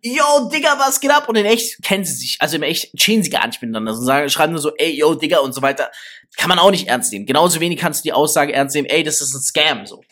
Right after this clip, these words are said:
Ich will dich ja hier in die Network-Marketing-Welt einführen. Du sollst ja reich durch Network-Marketing werden, ja? Und d-, dazu brauchst du diese Basics, weil ansonsten lässt du dich so abschrecken und so in deine Company einführen, dass du gar nicht,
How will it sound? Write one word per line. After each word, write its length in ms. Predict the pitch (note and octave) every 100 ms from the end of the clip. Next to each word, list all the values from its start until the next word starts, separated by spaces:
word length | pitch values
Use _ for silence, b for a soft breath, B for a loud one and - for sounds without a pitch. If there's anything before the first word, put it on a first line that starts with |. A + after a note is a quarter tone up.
| B B -
Ich 80 |
will 80 | A3
dich 80 | G#3+
ja 60 | G#3
hier 100 | G#3+
in 60 |
die 80 | G#3
Network-Marketing-Welt 1200 | G3+ F#3 - F3+ A3+ F#3 D#3+ B2+ A#2+ C3+ C#3 E3+
einführen. 320 | D3+ E3 D#3 B2+
Du 60 |
sollst 240 | C3 G#3+ G#3+
ja 60 |
reich 340 | F3+ G#3 C#4 -
durch 160 | A3+
Network-Marketing 760 | A3+ G#3+ F#3 F3+ A3+ - F3 B2+
werden, 220 | G#2 F#2+
ja? 260 | D3 F#3+ B B B -
Und 160 | G3+
d-, 140 | G3+ C#3
dazu 280 | G3 A#3 F#3
brauchst 300 | - - -
du 40 |
diese 180 | G3+ F3
Basics, 540 | A3+ B3 B3+ B3+ - b b
weil 120 | - G3+
ansonsten 380 | G#3 A#3 C#4
lässt 160 | A#3 -
du 20 |
dich 240 | G3 F3+ -
so 160 | A3+
abschrecken 680 | - A#3+ - - A#3 B3+ C4 B B -
und 340 | G3 F#3 F#3+
so 220 | F3 A#3+
in 120 | B3
deine 200 | A3+ G3+
Company 400 | G3 - C#4 G#3+
einführen, 380 | F#3 F3+ F#3 A3
dass 100 | -
du 320 | - A3+ - _ _ _ _ _ _
gar 200 | C#3+ G#3+
nicht, 220 | C4 B3